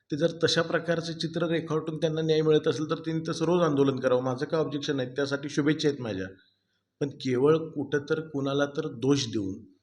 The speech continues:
आपल्या काहीतरी चुकीच्या पद्धतीनं आपली पोळी भाजता येईल का, असं जर कोण करत असेल तर ते योग्य नाही आणि ते गावासाठी पण भूषणावं नाही, गावातील सामान्य माणसाला, योग्य माणसाला ते अजिबात आवडलेलं नाही.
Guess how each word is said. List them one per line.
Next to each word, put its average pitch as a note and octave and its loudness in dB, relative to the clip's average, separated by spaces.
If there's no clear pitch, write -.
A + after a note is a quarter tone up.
आपल्या C3 0
काहीतरी D3 0
चुकीच्या C#3 0
पद्धतीनं C#3+ 0
आपली C3 -2
पोळी C#3 6
भाजता A#2+ 2
येईल G#2+ -2
का, A2 -6
असं A2+ -8
जर D3+ -4
कोण D#3+ -10
करत D3+ -2
असेल D#3 -6
तर E3 0
ते E3+ -2
योग्य C#3+ 6
नाही F#2 -4
आणि A#2 -6
ते C3 -2
गावासाठी C3 2
पण D3 2
भूषणावं C#3 2
नाही, D3 -2
गावातील C3 0
सामान्य C#3+ 0
माणसाला, D3+ 0
योग्य C#3+ 6
माणसाला C#3 6
ते D3 2
अजिबात D#3+ 4
आवडलेलं A#2+ 6
नाही. F2+ -10